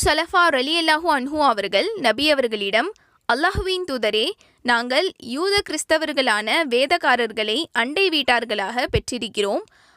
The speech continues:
அவர்கள் தங்களுடைய பாத்திரத்தில் மதுவாக அருந்துகிறார்கள். அவற்றை நாங்கள் பயன்படுத்தலாமா?" என்று கேட்டார்கள். அதற்கு நபி அவர்கள், "அவர்கள் சமைப்பதற்கு பயன்படுத்தும் பாத்திரங்கள் அல்லாத வேறு பாத்திரங்கள் உங்களுக்கு கிடைத்தால் அதில் சாப்பிடுங்கள்,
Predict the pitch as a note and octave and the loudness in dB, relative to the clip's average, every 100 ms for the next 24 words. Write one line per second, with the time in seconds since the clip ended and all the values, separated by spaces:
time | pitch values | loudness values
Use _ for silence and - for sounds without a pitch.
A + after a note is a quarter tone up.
0 | - B3 C#4+ C#4+ F4+ G4+ - C4 F4+ F#4+ | 0 2 2 2 2 2 0 0 0 0
1 | F4+ E4 D4+ A#3+ B3 B3+ A#3+ - F4+ F#4 | 2 2 4 2 2 -2 -4 -2 -2 -2
2 | G#3 A3 A3 F4 D4+ C4 E4 - A3 A3+ | 0 0 2 2 2 2 2 2 0 -2
3 | A3+ G3+ G3 G3 F#3 C#4+ B4+ _ _ _ | -6 -2 2 2 0 -2 -2 _ _ _
4 | A#3 B3 B3 C#4 A#3+ A#3+ D#4+ G#4 - C4+ | 0 0 0 0 2 0 2 0 0 -2
5 | E4 E4 D4 C#4 A#3 A#3 C#4+ - G#3+ A#3 | 0 -2 0 -2 0 0 0 0 -6 -6
6 | A#3+ G#3+ - G3 F#3 G#3 A4+ _ _ _ | -4 -4 0 0 2 -2 -2 _ _ _
7 | - A3+ F4 - F#4+ B3 B3+ A3+ F#3 F#3 | -2 2 2 2 2 2 0 0 0 0
8 | G#3 A4+ - - A#3 B3 C4 D4 G4+ - | 0 0 -8 -2 2 2 4 2 2 -2
9 | - C4+ E4 G#4+ F#4 E4+ D4 D#4 D4 A#3+ | 2 2 2 0 0 -2 -4 -6 -2 0
10 | C4 C#4+ C4 C#4 C#4 B3+ A#3+ B3+ A#3 A3+ | 0 0 0 0 0 2 0 0 -2 0
11 | D4 A4 - A#3 A#3+ E4 E4+ D#4+ F4+ A#3 | 0 0 -2 -2 2 2 2 2 0 2
12 | B3 C4+ A#3+ A#3 A3+ G#3+ G3 A#3 A4+ _ | 0 0 -2 -2 -2 -4 -2 -4 -4 _
13 | _ _ - C4+ D#4 D4 B3+ A#3+ A3+ A#3 | _ _ -6 0 0 0 -2 -2 -2 2
14 | B3 G4 - A3 A#3+ C4+ - A#3+ - G#3+ | 0 0 -2 -4 -4 -6 -2 -2 -2 -6
15 | G3+ G3+ G#4 | -2 -2 -2